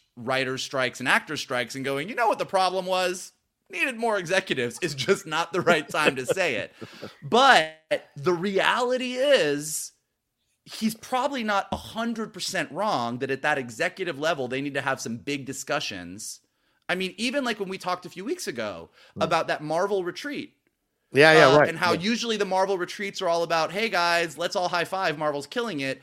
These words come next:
Speaker 1: And this was, "Guys, we gotta figure it out." You
Speaker 2: Yeah.
Speaker 1: know who's at those retreats?
Speaker 2: Bye-bye.
Speaker 1: Executives.
Speaker 2: Yeah, executives.
Speaker 1: So even as we've been talking about this,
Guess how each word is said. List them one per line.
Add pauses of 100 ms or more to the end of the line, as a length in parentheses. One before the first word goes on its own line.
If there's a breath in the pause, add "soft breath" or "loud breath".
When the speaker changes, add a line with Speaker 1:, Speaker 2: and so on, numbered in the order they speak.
(200 soft breath)
Speaker 1:
And
this
was,
"Guys,
we
gotta
figure
it
out." (200 soft breath)
You
Speaker 2:
Yeah.
Speaker 1:
know
who's
at
those
retreats? (640)
Speaker 2:
Bye-bye.
Speaker 1:
Executives.
Speaker 2:
Yeah,
executives.
Speaker 1:
So
even
as
we've
been
talking
about
this,